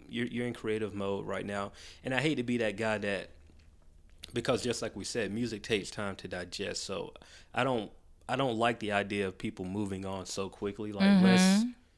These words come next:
Speaker 1: digest this album. Let me, let me do some shows, and you come to the show
Speaker 2: Right.
Speaker 1: and get to know me.
Speaker 2: Most definitely.
Speaker 1: You know, in the music, and, and I know the shows. Are you still doing every, every Tuesday? If
Speaker 2: No,
Speaker 1: you're
Speaker 2: that
Speaker 1: in
Speaker 2: was a
Speaker 1: town?
Speaker 2: music series that we did in February.
Speaker 1: Okay,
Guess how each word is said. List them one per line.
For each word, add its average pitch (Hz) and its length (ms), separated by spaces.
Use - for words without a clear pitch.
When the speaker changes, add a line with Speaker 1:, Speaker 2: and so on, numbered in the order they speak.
Speaker 1:
digest 127 420
this 139 160
album. 95 400
Let 117 100
me, 143 240
let 120 100
me 139 80
do 123 140
some 110 160
shows, 95 460
and 95 100
you 104 60
come 107 180
to - 120
the 165 80
show 156 60
Speaker 2:
Right. 156 260
Speaker 1:
and 151 80
get 98 160
to - 120
know 90 160
me. 107 520
Speaker 2:
Most 165 280
definitely. - 420
Speaker 1:
You 131 60
know, 113 120
in 110 60
the 107 80
music, 110 440
and, 107 280
and 110 460
I 117 80
know 135 160
the - 120
shows. 120 340
Are 117 160
you 120 100
still 127 260
doing 120 240
every, 113 440
every 110 200
Tuesday? 120 560
If - 160
Speaker 2:
No, 254 220
Speaker 1:
you're 254 80
Speaker 2:
that 254 160
Speaker 1:
in - 60
Speaker 2:
was 233 140
a - 20
Speaker 1:
town? 220 80
Speaker 2:
music 208 300
series 180 460
that 180 140
we 170 100
did 165 180
in 165 140
February. 170 580
Speaker 1:
Okay, 196 300